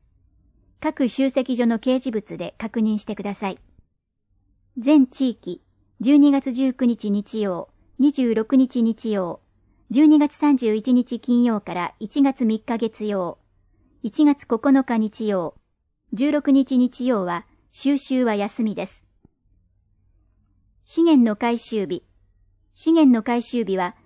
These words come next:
回収場所でのお知らせ、町会の掲示板、荒川区ホームページで確認するかお問い合わせください。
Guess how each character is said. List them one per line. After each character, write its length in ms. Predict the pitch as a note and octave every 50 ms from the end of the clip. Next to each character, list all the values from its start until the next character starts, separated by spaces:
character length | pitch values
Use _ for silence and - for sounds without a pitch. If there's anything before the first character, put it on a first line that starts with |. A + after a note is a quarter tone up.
| _ _ _ _ _
回 180 | - C4 C#4+ C#4+
収 240 | - - C#4+ D4 C#4
場 140 | B3+ C4
所 140 | C4 - C4+ B3
で 80 | B3+
の 100 | G#3 F#3+
お 80 | F3+ G3+
知 140 | - - G#3+
ら 100 | G#3 G#3+
せ、 280 | - - F3+ F3 - _ _ _ _ _ _ _ _ _
町 200 | - C4+ D4 D4+
会 240 | - D4 C#4 C4+ C4
の 100 | B3 A#3+
掲 260 | - B3 A#3 A#3 A3+
示 80 | A3 A3
板、 300 | G3+ G#3 G3+ F#3+ F3 - - _ _ _ _ _ _ _ _ -
荒 200 | - A#3+ C4+ D4
川 240 | - D4 C#4+ D4 C#4+
区 120 | - A#3
ホ 160 | G3+ A#3+ C4
ー 20 | C4+
ム 120 | C4 C4+
ペ 160 | C4 C#4 C4
ー 40 | B3
ジ 100 | A#3+ G3+
で 120 | F3+ G3 F#3+
確 260 | - A3+ G#3+ - B3+
認 160 | A#3+ A#3+ A#3
す 120 | - -
る 120 | A3 G#3+ G#3+
か 200 | - G3+ E3 - _
お 80 | - G#3+
問 200 | - B3 A#3 A#3
い 40 | A#3
合 60 | G#3+
わ 80 | A3 G#3+
せ 120 | - G#3+
く 60 | -
だ 140 | G3 G#3+ G#3+
さ 160 | - - G3+
い。 100 | F#3 -